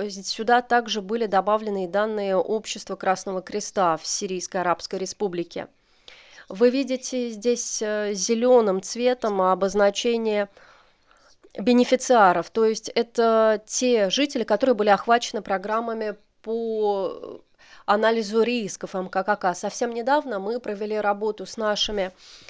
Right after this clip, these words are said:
э, коллегами в Сирии, поэтому мы сможем, э, в кратчайшие сроки дополнить эти данные более свежими данными.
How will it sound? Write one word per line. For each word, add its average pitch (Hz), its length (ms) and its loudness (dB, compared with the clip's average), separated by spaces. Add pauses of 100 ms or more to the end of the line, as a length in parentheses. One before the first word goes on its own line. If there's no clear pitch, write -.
(160)
э, 196 200 0
коллегами 208 840 2 (1900)
в 202 340 6
Сирии, 262 440 0
поэтому 226 420 2
мы 220 120 0
сможем, 220 480 -2
э, 196 320 2
в - 80 -10
кратчайшие 220 640 2
сроки 247 360 0
дополнить 208 600 2
эти 196 220 -4
данные 208 560 0
более 190 460 0
свежими 196 580 -2
данными. 202 520 0